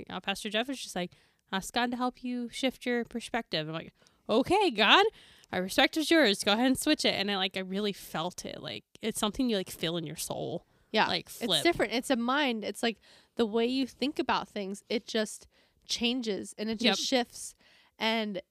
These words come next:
Speaker 2: it, there's more joy because of it. It
Speaker 1: Mm-hmm.
Speaker 2: makes reading the verses that's like, "Oh, count it all joy." It's like, "Pff, yeah, how
Speaker 1: <laughs>
Speaker 2: easy is that?"
Speaker 1: <laughs>
Speaker 2: It truly does get to a point where it,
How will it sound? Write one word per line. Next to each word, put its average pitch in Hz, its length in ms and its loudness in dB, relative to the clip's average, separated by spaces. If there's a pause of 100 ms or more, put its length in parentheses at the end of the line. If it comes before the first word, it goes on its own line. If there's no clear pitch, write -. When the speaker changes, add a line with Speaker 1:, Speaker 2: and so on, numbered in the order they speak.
(140)
Speaker 2:
it, 233 180 -6 (140)
there's 226 320 -2
more 254 280 0
joy 247 400 0
because 226 400 -4
of 262 120 -6
it. 175 280 -4
It 233 120 2
Speaker 1:
Mm-hmm. 277 120 4
Speaker 2:
makes 226 480 -4 (380)
reading 277 300 0
the 247 60 -2
verses 233 420 0
that's 208 180 -6
like, 214 200 -2
"Oh, 233 240 4
count 262 320 -2
it 254 80 0
all 220 140 4
joy." 202 540 2
It's 208 180 -4
like, 185 240 0
"Pff, - 280 0
yeah, 208 360 -2
how 233 260 4
Speaker 1:
<laughs> 254 100 2
Speaker 2:
easy 247 220 0
is 196 160 -2
that?" 285 460 8 (100)
Speaker 1:
<laughs> - 360 -4
Speaker 2:
It 262 180 4
truly 339 400 2
does 302 420 4
get - 220 0
to 285 160 2
a 247 60 0
point 285 460 -2
where 208 380 -2 (420)
it, 240 200 -2